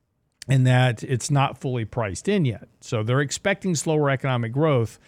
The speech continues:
And that's one of the reasons that they've kind of been on hold with rate hikes over the last, you know, really since June, July with their last meeting where they hiked a rate, they haven't done,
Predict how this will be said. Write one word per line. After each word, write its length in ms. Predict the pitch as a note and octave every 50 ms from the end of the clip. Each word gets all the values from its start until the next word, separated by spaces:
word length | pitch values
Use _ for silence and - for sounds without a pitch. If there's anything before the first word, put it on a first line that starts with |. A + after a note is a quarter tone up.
| - - - - - - - - - - - _ _ _
And 440 | - D3 C#3+ C#3+ C#3 C#3 C#3 C#3 C3
that's 400 | D3 D3 C#3+ D3+ D3+ C#3+ C3 -
one 180 | D#3+ D#3+ F3 F3+
of 80 | F3
the 80 | D#3 D3
reasons 540 | C#3 D3 D3 D3 C3+ A#2+ C#3+ C3+ C3 A2 -
that 140 | C3 B2 -
they've 160 | C3+ C3 -
kind 160 | - D3 C#3
of 60 | B2+
been 120 | B2+ B2 A#2+
on 120 | A#2+ A#2+
hold 440 | A#2 - - F#3+ G3 F#3 F3+ D3+ C3
with 200 | C3+ A#2 A2 B2
rate 200 | B2 A#2 A#2 A2+
hikes 420 | B2+ C3 B2 B2 B2+ - - - -
over 200 | - C3 C3 B2+
the 120 | B2 A#2+ A#2+
last, 560 | A#2+ A#2 A#2 A#2 A#2 A2 - - - - - - _ _ _ -
you 80 | C#3+
know, 80 | A#2+ A2
really 280 | A2 B2+ C#3 C3+ B2 - - - _ -
since 260 | - C#3 C3+ A2+ -
June, 400 | - C3 C3+ D#3 F3 D3+ B2+ A#2
July 460 | A#2 B2+ B2+ A#2+ C#3 E3 C3+ A2 A#2+
with 160 | B2 B2+ A#2+ -
their 140 | B2+ A#2+
last 320 | A#2 A#2+ A#2 A2 - - F3+
meeting 280 | F3 D#3 B2+ A2 A2+ - - - - - - _
where 120 | - C3+ B2+
they 140 | B2 A#2+
hiked 280 | A2 A#2+ B2 A#2 A2 -
a 60 | B2
rate, 320 | A#2+ E3 G3+ F#3+ D3+ C3 -
they 160 | C#3 C3 B2
haven't 260 | B2+ C3+ A#2 A#2 G#2+
done, 380 | B2 C3+ B2+ B2 B2 A2+ A2+